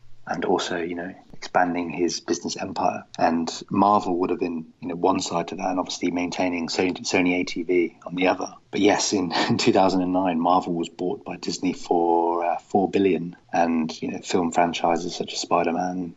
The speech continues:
Iron Man, like you said, and the Avengers, they've made billions of dollars in revenue. So, you know, who knows what could have <laughs> happened there. But as Dieter Wissner said, you know, Michael was right. He knew what was coming because,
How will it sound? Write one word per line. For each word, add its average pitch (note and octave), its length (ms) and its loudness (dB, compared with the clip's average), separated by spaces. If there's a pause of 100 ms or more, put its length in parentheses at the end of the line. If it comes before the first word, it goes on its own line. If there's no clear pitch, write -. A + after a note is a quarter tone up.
(120)
Iron F2 280 4
Man, E2+ 220 2
like E2+ 140 0
you - 60 -4
said, E2+ 260 -2
and E2 300 -2
the F2 140 4
Avengers, F2 460 0
they've F2+ 180 0
made E2+ 300 -2
billions F#2 340 4
of E2 60 -8
dollars F2 260 0
in F2 80 -6
revenue. F2+ 460 -6
So, E2 340 -6 (220)
you G#2 180 2
know, D#2 60 2
who G2+ 200 -2
knows F#2 300 2
what - 160 0
could F#2+ 160 2
have - 20 4
<laughs> - 180 2
happened F#2 200 0
there. F2+ 280 2 (160)
But G#2+ 220 4 (140)
as - 260 2
Dieter F#2+ 320 2
Wissner G2+ 220 4
said, G#2+ 320 4
you F#2 80 2
know, F2 100 0
Michael F#2 320 2
was E2+ 140 2
right. G#2 180 4
He - 180 -4
knew F#2+ 260 6
what G2 80 4
was F#2 120 0
coming G#2 380 0
because, - 640 0